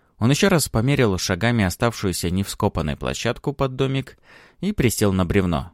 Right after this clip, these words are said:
"Давай, Серега, покурим и еще покумекаем". Храмов сел рядом, достал из кармана пачку сигарет, задымили. "Слушай, Серега, а ведь под венец надо бетонные столбики хотя бы по углам поставить.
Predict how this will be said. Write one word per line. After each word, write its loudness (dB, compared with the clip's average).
"Давай, 6
Серега, 4
покурим 4
и -6
еще 0
покумекаем". -4
Храмов 0
сел 0
рядом, 0
достал 0
из -4
кармана -2
пачку -6
сигарет, -4
задымили. -4
"Слушай, 2
Серега, 0
а -8
ведь -2
под 0
венец 0
надо 2
бетонные 0
столбики 0
хотя -4
бы -6
по -4
углам 2
поставить. -6